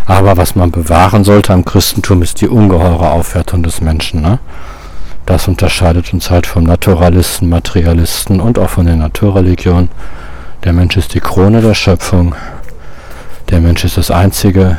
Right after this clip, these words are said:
also der Mensch ist kein Tier, ne? Der Mensch ist beseelt. Äh, wir sind kein Tier, ne? Das ist die Botschaft des Christentums. Wir sind kein Tier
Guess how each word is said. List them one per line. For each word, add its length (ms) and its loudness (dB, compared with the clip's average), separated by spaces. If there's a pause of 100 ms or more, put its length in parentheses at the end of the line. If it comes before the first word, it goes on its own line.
also 220 0
der 80 4
Mensch 240 2
ist 160 -2
kein 260 2
Tier, 400 0
ne? 260 4
Der 120 0
Mensch 220 0
ist 140 -2
beseelt. 640 2 (260)
Äh, 180 -4
wir 100 2
sind 300 0
kein 340 0
Tier, 380 0
ne? 220 -4 (1500)
Das 220 -2
ist 240 0
die 100 2
Botschaft 540 0
des 140 -2
Christentums. 600 -2
Wir 140 0
sind 420 0
kein 380 0
Tier 300 -2